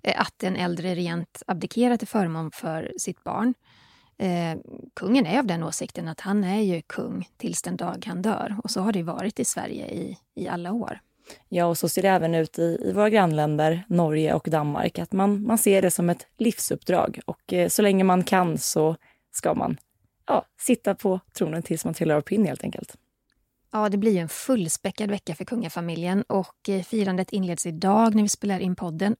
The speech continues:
Speaker 1: onsdag den trettonde september. Och vi har fått ganska många frågor, både till podden men även i våra sociala kanaler då, vad gäller, eh, kostnader. Vad kostar kungens firande egentligen?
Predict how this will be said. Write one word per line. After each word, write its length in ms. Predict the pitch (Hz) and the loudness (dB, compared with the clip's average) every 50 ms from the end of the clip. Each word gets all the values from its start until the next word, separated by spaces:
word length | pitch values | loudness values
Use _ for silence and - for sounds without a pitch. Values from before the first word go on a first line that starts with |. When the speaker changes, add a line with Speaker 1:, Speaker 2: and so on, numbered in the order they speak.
| _ | _
Speaker 1:
onsdag 440 | - 240 247 220 180 175 - - 185 | -6 -4 -4 -2 -2 -4 -4 -4 -6
den 100 | 175 170 | -8 -6
trettonde 400 | - - 180 - - - 170 165 | -8 -8 -10 -10 -10 -12 -8 -8
september. 680 | - 170 - _ - 185 170 160 165 170 214 240 247 - _ _ _ _ _ _ _ _ _ | -8 -8 -8 _ -8 -8 -6 -6 -4 0 0 0 0 0 _ _ _ _ _ _ _ _ _
Och 200 | _ _ - 202 | _ _ 0 2
vi 60 | 202 | 2
har 40 | 208 | 2
fått 180 | 208 - 254 - | 2 0 -2 2
ganska 240 | 269 277 - - 269 | 2 2 2 2 2
många 180 | 320 320 220 | 4 4 2
frågor, 640 | - - - 254 330 302 214 214 247 262 - 240 185 | 0 -2 -2 -2 0 2 2 2 2 4 4 4 4
både 220 | 190 226 247 240 | 4 2 2 0
till 120 | 262 - - | 0 -4 -4
podden 500 | - 247 139 - 185 180 185 208 220 220 | -4 -4 -6 -4 -4 -2 2 4 4 4
men 200 | 220 208 196 208 | 4 4 2 2
även 380 | - 196 180 160 175 185 190 | 2 0 -2 0 0 0 0
i 100 | 185 165 | 0 -2
våra 380 | 156 160 151 151 143 131 - - | -4 -4 -6 -6 -6 -8 -8 -8
sociala 420 | - - 175 - - - 160 190 | -8 -8 -8 -6 -4 -4 -4 -4
kanaler 420 | 233 - 294 277 - - - 165 170 | -4 -2 -2 -2 -2 -2 -4 -6 -6
då, 220 | 165 160 - - - _ _ - - _ _ | -6 -6 -8 -10 -12 _ _ -20 -20 _ _
vad 140 | - 196 202 | 0 0 2
gäller, 520 | 202 214 190 165 156 156 160 156 156 156 | 2 2 0 0 -2 -2 -2 -2 -2 -2
eh, 200 | 160 156 156 - | -2 -4 -4 -6
kostnader. 840 | - - - 277 - - - - - 190 175 208 339 311 - - - - _ _ _ _ _ | -6 -4 -4 -4 -2 -2 -4 -4 -2 -4 -2 0 0 -2 -2 -4 -8 -16 _ _ _ _ _
Vad 120 | - 262 - | -12 -12 -10
kostar 500 | - - - - - - - - 330 370 | -10 -8 -6 0 0 0 0 0 -2 -2
kungens 500 | - - 302 180 156 156 156 156 - - | 0 0 0 0 0 -4 -6 -6 -6 -6
firande 440 | 175 165 - - - - - - - | -6 -8 -8 -8 -10 -8 -8 -8 -8
egentligen? 380 | - 254 - - - - 190 | -8 -10 -10 -10 -10 -12 -12